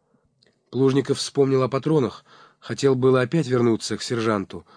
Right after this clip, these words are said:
расспросить, но раздумал, и, волоча пустую винтовку, побежал к людям. Они толпились за углом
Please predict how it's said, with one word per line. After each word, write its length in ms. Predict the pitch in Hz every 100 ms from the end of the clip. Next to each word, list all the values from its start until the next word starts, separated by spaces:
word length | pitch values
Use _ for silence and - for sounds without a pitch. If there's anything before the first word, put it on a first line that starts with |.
| -
расспросить, 640 | 113 - 135 127 160 110
но 120 | 120
раздумал, 580 | 131 113 110 101 98 85 _ - _ _ _
и, 80 | 110
волоча 360 | 117 117 127 120
пустую 360 | 107 - 117
винтовку, 420 | 110 107 147 -
побежал 420 | 113 107 95 117 110
к 80 |
людям. 380 | 110 92 82 80 _ _ _ _ _ _ _ _ _
Они 220 | 117 156
толпились 460 | 160 131 160 147 127
за 160 | 113
углом 400 | 123 139 160 160